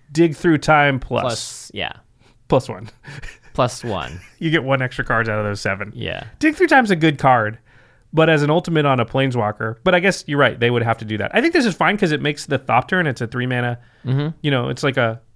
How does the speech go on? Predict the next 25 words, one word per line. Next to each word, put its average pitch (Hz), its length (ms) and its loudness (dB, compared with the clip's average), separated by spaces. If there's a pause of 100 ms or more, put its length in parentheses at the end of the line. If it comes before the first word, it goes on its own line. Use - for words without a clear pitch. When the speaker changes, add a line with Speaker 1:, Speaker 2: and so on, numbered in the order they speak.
Speaker 1:
at 170 80 -2
the 208 80 4
worst 196 320 2
case 185 180 -2
scenario, 160 240 0
it's 156 120 -4
like 127 100 -4
a 113 260 -2 (360)
slightly, 131 760 -6 (460)
I 110 120 -6
don't 98 120 -6
know, 101 260 -10
it's 113 120 -16 (120)
one 127 320 -6
more 123 220 -2
than 113 140 -6
Bitter 117 180 0
Blossom, 147 380 -2
Speaker 2:
It's 147 60 -8
Speaker 1:
kind 170 200 0
Speaker 2:
a 180 40 -2
Speaker 1:
of. 170 80 -6
Speaker 2:
Bitter 120 200 -2
Blossom 110 540 -4
minus? 131 600 -10